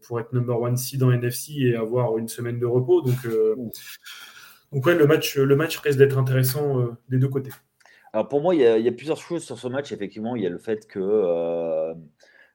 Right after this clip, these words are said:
Speaker 2: les, euh, les oi-, les, euh, les aigles, euh, de malheur, euh, risquent, euh, peuvent, euh, valider,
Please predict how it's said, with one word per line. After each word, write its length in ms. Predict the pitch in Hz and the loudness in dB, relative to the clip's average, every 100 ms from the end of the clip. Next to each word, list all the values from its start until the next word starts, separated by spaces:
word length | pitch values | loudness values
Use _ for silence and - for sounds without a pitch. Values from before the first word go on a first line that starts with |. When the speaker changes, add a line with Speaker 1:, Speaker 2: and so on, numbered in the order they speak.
| _ | _
Speaker 2:
les, 280 | 92 92 92 | -8 -4 -2
euh, 200 | 87 87 | 0 0
les 240 | 92 87 | -2 -6
oi-, 120 | 92 82 | -6 -6
les, 300 | 98 92 87 | -6 -6 -2
euh, 500 | 85 82 80 80 78 82 | -2 -2 -4 -4 -6 -6
les 280 | 90 87 | -8 -6
aigles, 320 | 95 98 90 82 | -4 -2 -4 -6
euh, 680 | 76 73 76 73 67 71 | -6 -6 -6 -8 -12 -16
de 120 | 78 | -14
malheur, 600 | 80 85 87 85 76 - _ | -12 -6 -4 -4 -8 -16 _
euh, 1160 | 80 78 78 78 80 73 73 71 69 69 69 67 55 57 60 65 - - 82 | -10 -6 -4 -4 -4 -4 -6 -6 -6 -8 -8 -10 -12 -16 -16 -16 -18 -20 -6
risquent, 560 | 104 101 - _ 92 82 - | -6 -6 -14 _ -12 -12 -8
euh, 340 | 90 85 82 82 - | -4 -2 -2 -4 0
peuvent, 280 | 135 110 - _ - | 0 0 -8 _ -6
euh, 540 | 85 80 80 78 76 80 | -4 -2 -4 -6 -6 -6
valider, 560 | 98 107 101 107 - | -4 -2 0 -2 -2